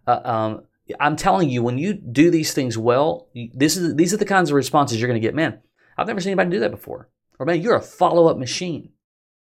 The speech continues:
Uh, those kinds of things will help, and those are gonna give you feedback of how you can get better and get better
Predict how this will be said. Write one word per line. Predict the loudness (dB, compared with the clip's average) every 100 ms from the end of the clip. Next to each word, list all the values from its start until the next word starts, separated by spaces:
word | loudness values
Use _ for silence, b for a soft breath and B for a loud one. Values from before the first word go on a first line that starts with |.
| _ _ -6
Uh, | -2 -2
those | -4 4 4 6
kinds | 2 2
of | 2
things | 0 0
will | 2
help, | 2 0
and | 0
those | 6 6 6
are |
gonna | 2
give | 0 0
you | 0
feedback | -4 -2 0 0 0 -2 -4 _ _ _ _ _ -14
of | -8
how | 0 0
you | 0
can | -4 -2
get | -2 0
better | 0 0 -6 -10 _
and | -6
get | -4 -4
better | -6 -6 -8